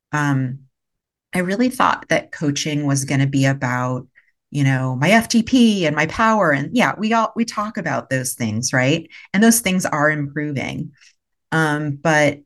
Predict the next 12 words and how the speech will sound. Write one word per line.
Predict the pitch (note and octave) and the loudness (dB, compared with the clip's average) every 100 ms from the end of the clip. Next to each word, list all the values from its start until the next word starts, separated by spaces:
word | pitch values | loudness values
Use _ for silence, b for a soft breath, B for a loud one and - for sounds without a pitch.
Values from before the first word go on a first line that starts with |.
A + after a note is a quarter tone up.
| _ _ | _ _
you | F3+ | -2
know, | D3 C#3+ C#3+ C#3+ _ _ _ _ _ | 0 2 0 -2 _ _ _ _ _
Serena's | - F#3+ F#3+ G3 | -4 -2 -2 -4
been | - D#3+ | -4 -4
really | D3+ D3+ D3+ | -4 -4 -2
good | D3+ C#3+ | 0 0
at | C#3+ | 0
getting | - C#3+ D#3+ | 0 0 2
me | E3 | 2
to | D#3 | 0
understand | D3 C#3+ C#3+ C#3 - C3 C3 C3 B2+ - | 0 -2 -2 -4 -4 -4 -2 -4 -6 -6
that, | C#3 B2 B2 - | -2 -2 -4 -6